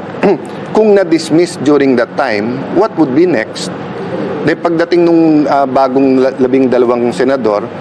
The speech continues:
back to zero kami. But ngayon na ibinalik, so one, mahihimay natin yung issue that did they or did they not,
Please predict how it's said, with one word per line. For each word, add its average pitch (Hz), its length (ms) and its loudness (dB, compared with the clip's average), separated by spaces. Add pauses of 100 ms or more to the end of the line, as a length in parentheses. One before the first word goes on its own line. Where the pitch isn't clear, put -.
(720)
back 156 240 0
to 151 80 4
zero 123 320 2
kami. 117 400 -2 (640)
But 165 220 0
ngayon 196 320 2
na 196 80 0
ibinalik, 170 500 2 (540)
so - 160 -2
one, 151 640 0
mahihimay 147 720 2
natin 131 400 0
yung 131 160 0
issue 151 480 2
that 120 100 2 (140)
did 127 240 0
they 143 160 4
or 123 160 0
did 120 240 0
they 123 160 2
not, 123 240 0